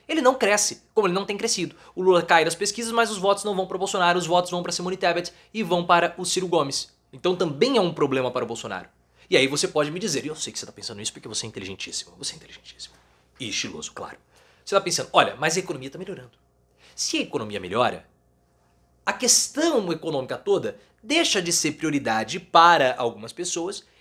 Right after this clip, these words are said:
e outros tópicos começam a surgir, como no caso a corrupção. Então, como os indicadores econômicos melhorando, o Bolsonaro ele pode fazer o discurso da corrupção,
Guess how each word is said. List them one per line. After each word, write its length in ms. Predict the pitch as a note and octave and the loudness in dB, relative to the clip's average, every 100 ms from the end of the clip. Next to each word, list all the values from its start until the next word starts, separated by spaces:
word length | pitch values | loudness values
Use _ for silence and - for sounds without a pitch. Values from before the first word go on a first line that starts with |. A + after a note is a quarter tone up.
| _ | _
e 120 | D#4+ | 2
outros 340 | A#3+ G#3 G#3 - | 4 4 0 -2
tópicos 360 | A3 - C4 | 0 0 -4
começam 360 | - D4+ D4 A#3 | -6 -2 -2 -2
a 40 | B3 | -4
surgir, 440 | E4+ A#3 D3 - | -4 -4 -6 -4
como 180 | - G3 | 2 4
no 80 | A3 | 4
caso 340 | G#3+ F#3 F#3 - | 2 2 2 0
a 100 | G#3 | -2
corrupção. 480 | - G3 - F#3 - _ _ - - | -2 -8 -6 -8 -8 _ _ -20 -14
Então, 380 | C#4 C#4+ D#4+ | -2 2 2
como 260 | - D#4+ D#4+ | 2 2 2
os 80 | G#3+ | 0
indicadores 540 | G#3 F3 E3 D3 C3+ | -2 0 0 0 0
econômicos 420 | C3 B2+ A2+ G#2+ | 0 -2 -4 -6
melhorando, 480 | G#2 G#2 G2 F#2 G#2 _ - | -10 -8 -8 -10 -14 _ -12
o 80 | D4 | 0
Bolsonaro 400 | A3 F#3 C#3 C#3 | 2 2 4 2
ele 100 | E3 | 2
pode 220 | - E3 | -2 -4
fazer 180 | D3 G2+ | -4 -10
o 60 | A2 | -12
discurso 340 | - - D3+ | -12 -10 -10
da 80 | G#2+ | -10
corrupção, 400 | - - - G#2+ | -14 -8 -6 -6